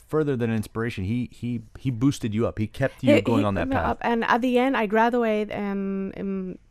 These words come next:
Speaker 2: as a senior, and he gave me the award of drawing.
Speaker 1: Wow. From someone
Speaker 2: Um,
Speaker 1: who was, who had, was late to the game with technical skills.
Speaker 2: Yes.
Speaker 1: Now you get this award.
Speaker 2: He gave me the award, and I appreciate it because I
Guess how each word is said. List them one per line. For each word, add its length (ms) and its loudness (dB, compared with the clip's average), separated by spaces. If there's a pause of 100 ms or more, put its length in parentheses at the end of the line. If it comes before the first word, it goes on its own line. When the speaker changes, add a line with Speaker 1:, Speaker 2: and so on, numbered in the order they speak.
(200)
Speaker 2:
as 180 -4
a 40 -4
senior, 400 0
and 200 -4
he 120 -2
gave 240 -2
me 160 0
the 580 -4 (460)
award 580 2
of 600 -6 (100)
drawing. 540 -4 (800)
Speaker 1:
Wow. 400 -2 (300)
From 160 0
someone 280 2
Speaker 2:
Um, 60 4
Speaker 1:
who 80 2
was, 260 0
who 240 -2
had, 300 2
was 220 -4
late 200 2
to 80 -16
the 80 2
game 180 0
with 100 0
technical 380 -4
skills. 460 -4 (260)
Speaker 2:
Yes. 460 -4
Speaker 1:
Now 100 -2
you 140 -4
get 120 -6
this 160 -10
award. 280 -8 (100)
Speaker 2:
He 220 0
gave 160 0
me 80 0
the 140 2
award, 360 0
and 180 -4
I 220 -2
appreciate 640 0
it 140 -2
because 280 -6
I 140 -4